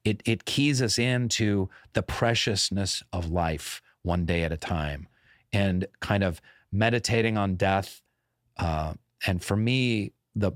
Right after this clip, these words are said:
most profound experience of seeing my father's dead body, and in my faith tradition, which is the Baha'i faith, we, uh, clean, clean the body,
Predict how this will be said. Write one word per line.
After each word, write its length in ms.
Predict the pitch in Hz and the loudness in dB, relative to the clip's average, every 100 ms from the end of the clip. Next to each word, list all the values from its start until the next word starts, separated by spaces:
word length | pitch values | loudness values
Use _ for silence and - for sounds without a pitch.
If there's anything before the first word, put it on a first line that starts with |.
| - | 0
most 320 | 110 107 - | 0 0 -2
profound 580 | - 95 - 120 131 131 | -4 -4 0 0 2 0
experience 760 | 104 - 104 98 87 80 78 - | -2 -2 0 0 0 -4 -6 -4
of 340 | 98 85 80 - _ _ | -2 0 -2 -10 _ _
seeing 440 | - - 110 104 101 | -4 0 0 0 0
my 160 | 87 87 | 0 0
father's 720 | - 90 90 85 82 - - _ | 0 0 2 0 0 -2 -4 _
dead 240 | - 87 80 | -2 0 0
body, 520 | 82 82 78 73 82 _ _ _ - - | 0 0 -2 -4 -8 _ _ _ -20 -6
and 140 | 92 92 | 0 2
in 240 | 92 90 - | 2 0 -4
my 480 | 98 95 98 95 92 _ _ - | 0 2 2 2 -4 _ _ -2
faith 300 | 104 101 - | 0 0 -2
tradition, 500 | - 90 85 - 85 | -2 0 2 0 -2
which 180 | 80 - | -2 -2
is 100 | 82 | -4
the 100 | 78 | -2
Baha'i 340 | 80 87 87 | -2 0 -2
faith, 480 | - 87 80 76 - _ - _ - | -2 -2 -2 -4 -10 _ -20 _ -2
we, 400 | 92 87 82 - _ _ _ _ _ - | 0 0 -2 -6 _ _ _ _ _ -14
uh, 260 | - 80 73 - _ | -4 -4 -4 -8 _
clean, 480 | - 131 127 127 120 - - | -4 0 2 2 0 -4 -10
clean 320 | - 120 123 | -2 0 2
the 80 | 117 | 2
body, 560 | 85 82 82 85 87 | 2 0 0 0 -2